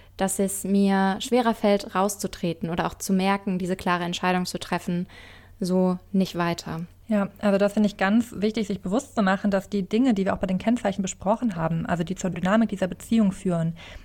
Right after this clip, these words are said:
Speaker 2: dass die selber, dass die dazu führen, dass man nicht rauskommt. Genauso auch wie die Isolation von Freundschaften oder Freundinnen. Natürlich ist es schwerer, mich zu lösen, wenn ich auch alle anderen Beziehungen eher aufgegeben oder zurückgestellt habe. Hm, also das finde ich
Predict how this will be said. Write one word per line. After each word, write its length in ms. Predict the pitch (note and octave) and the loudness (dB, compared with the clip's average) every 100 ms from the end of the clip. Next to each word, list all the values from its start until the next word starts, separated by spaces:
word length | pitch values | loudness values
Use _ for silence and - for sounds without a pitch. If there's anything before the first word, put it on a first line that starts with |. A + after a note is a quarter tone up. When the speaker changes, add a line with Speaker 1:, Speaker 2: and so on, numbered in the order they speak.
| - - | -16 -4
Speaker 2:
dass 320 | G3 F#3+ - | 0 0 -2
die 320 | - F#3 A#3 B3+ | -6 0 2 2
selber, 680 | G3+ G#3+ B3+ G3 E3 D#3 | 2 2 2 0 0 0
dass 180 | E3 F3+ | -2 -2
die 140 | - B3 | -2 0
dazu 260 | A#3+ A3 | 0 -2
führen, 200 | - G#3+ | 0 2
dass 120 | G3 | 2
man 140 | G3 F#3+ | 2 2
nicht 180 | F#3 F3+ | 2 0
rauskommt. 640 | F#3+ F#3+ - D#3 D#3 - | 0 0 -4 -2 -4 -2
Genauso 320 | F#3 F3+ F3+ | 2 4 4
auch 140 | F3 E3+ | 2 -2
wie 60 | F#3 | -4
die 160 | F3+ | -2
Isolation 520 | G3 F#3 F3+ - B3 A3+ | 0 0 0 0 0 2
von 160 | F#3+ | 0
Freundschaften 640 | - G#3+ A3+ - E3+ - F3+ | 2 2 2 2 -2 -2 -4
oder 160 | F3 | -4
Freundinnen. 560 | - G3+ G#3 E3+ D#3+ E3 - - - | 0 2 2 2 -2 -4 -10 -18 -4
Natürlich 360 | G3 E4 F4 - | 0 0 0 -2
ist 80 | |
es 100 | - | -4
schwerer, 280 | - B3 G#3 | 0 2 2
mich 120 | F#3 | 0
zu 100 | - | 0
lösen, 300 | G3 A#3 G#3 | 2 2 2
wenn 100 | F#3 | 2
ich 100 | F3+ | 2
auch 80 | F#3 | 0
alle 160 | F#3 F#3+ | 0 0
anderen 260 | A3+ A3+ | 2 2
Beziehungen 540 | F#3+ - G#3 F#3 F3 E3 | 0 -2 0 2 2 0
eher 320 | F#3+ F3 F3 | 2 2 2
aufgegeben 440 | F3 - F#3 F3+ | -2 -4 -4 -4
oder 140 | F3+ E3+ | -2 -6
zurückgestellt 600 | - B3 G3+ F3+ D#3+ - | -2 -2 0 0 -2 -2
habe. 360 | E3+ D#3+ D#3+ E3 - - - - - - - | -6 -4 -4 -6 -12 -20 -20 -20 -20 -10 0
Hm, 200 | G#3 A3 | 2 4
also 160 | F#3 | 2
das 160 | F#3 F#3 | 0 0
finde 160 | G3 F#3+ | 2 2
ich 160 | - | -2